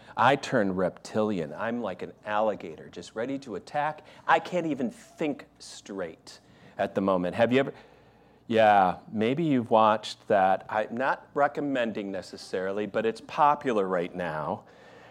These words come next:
The show on, is it Netflix? Which one is it? Beef? Anybody watch Beef? Is that on Netflix?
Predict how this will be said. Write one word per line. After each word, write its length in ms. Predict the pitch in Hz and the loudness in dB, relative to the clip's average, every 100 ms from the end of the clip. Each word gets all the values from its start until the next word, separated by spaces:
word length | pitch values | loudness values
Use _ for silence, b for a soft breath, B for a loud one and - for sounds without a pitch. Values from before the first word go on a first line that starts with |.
| B B | B B
The 100 | 107 | -4
show 540 | - 139 131 127 135 - | 0 6 8 8 4 0
on, 440 | 113 110 107 110 | 0 2 0 -2
is 160 | 117 110 | -10 -12
it 120 | - | -8
Netflix? 840 | 131 - 170 180 175 - - - - _ - | -6 -6 -6 -8 -8 -20 -20 -20 -20 _ -8
Which 180 | 131 - | -6 -2
one 160 | 127 | -2
is 160 | 117 98 | -2 -2
it? 240 | 85 - | -4 -4
Beef? 440 | 110 113 - - - _ _ _ _ _ _ _ _ | -4 -4 -4 -12 -20 _ _ _ _ _ _ _ _
Anybody 300 | 113 113 123 | -10 -4 -2
watch 340 | 123 120 120 - | 0 0 -2 -6
Beef? 300 | 120 123 - | -6 -6 -8
Is 100 | 131 | -4
that 140 | 143 139 | 0 0
on 120 | 139 | 0
Netflix? 580 | 147 147 175 175 - | -2 -2 -6 -6 -16